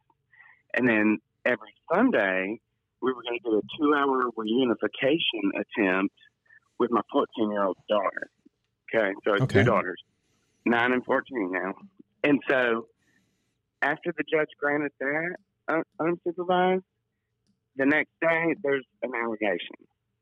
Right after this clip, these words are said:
Speaker 1: So thirty-day petition, lockdown, this, you know, no contact, all that. Well, so it was proven, well, it wasn't, it doesn't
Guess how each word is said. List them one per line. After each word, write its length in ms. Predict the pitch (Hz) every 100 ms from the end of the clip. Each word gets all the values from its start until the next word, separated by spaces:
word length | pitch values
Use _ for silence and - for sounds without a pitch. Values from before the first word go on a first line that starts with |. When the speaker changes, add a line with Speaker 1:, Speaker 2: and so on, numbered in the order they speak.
| _ _ _ _ _ _ _ _ _ -
Speaker 1:
So 640 | 147 131 117 113 110 117 - - - - - -
thirty-day 520 | 170 170 170 160 160 - -
petition, 500 | 139 - 131 131 131 _ - - _ -
lockdown, 580 | 170 165 160 160 160 156
this, 160 | 147 151 _ -
you 320 | - - 170
know, 140 | 127 120
no 280 | 143 165 170
contact, 560 | - 147 147 147 135 -
all 200 | 156 160
that. 280 | 147 135 - _ _ _ _ _ _ _ - -
Well, 440 | 131 127 131 131 - _ _ _ _ _ _ _ _ -
so 280 | 156 135 135 120
it 100 | 135
was 120 | 139 -
proven, 500 | 160 143 156 156 135 _ - -
well, 260 | 123 120
it 120 | 117
wasn't, 360 | 127 131 123 123 _ _ _ _ _ _ -
it 100 | -
doesn't 220 | 143 123